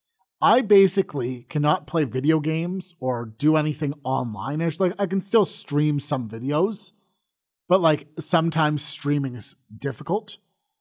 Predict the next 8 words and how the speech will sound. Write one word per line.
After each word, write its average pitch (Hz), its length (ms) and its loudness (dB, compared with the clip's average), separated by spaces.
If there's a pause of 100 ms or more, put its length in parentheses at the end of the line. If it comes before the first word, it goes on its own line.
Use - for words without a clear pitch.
(300)
Um, 113 680 0 (440)
but 160 220 0
basically, 196 420 4
the 160 220 0
moment 202 260 4
they 202 120 4
get 180 140 4
home, 156 360 2